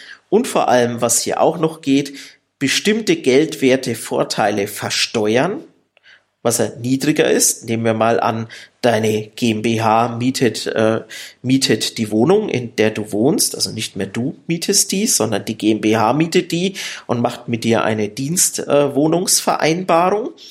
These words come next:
Und dann ist es so, dass du nur den Geldwertenvorteil versteuern musst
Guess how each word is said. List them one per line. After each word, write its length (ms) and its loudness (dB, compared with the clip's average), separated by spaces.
Und 340 -2
dann 180 2
ist 140 0
es 160 2
so, 140 4
dass 200 0
du 120 -2
nur 200 2
den 200 -2
Geldwertenvorteil 1200 0
versteuern 680 0
musst 460 0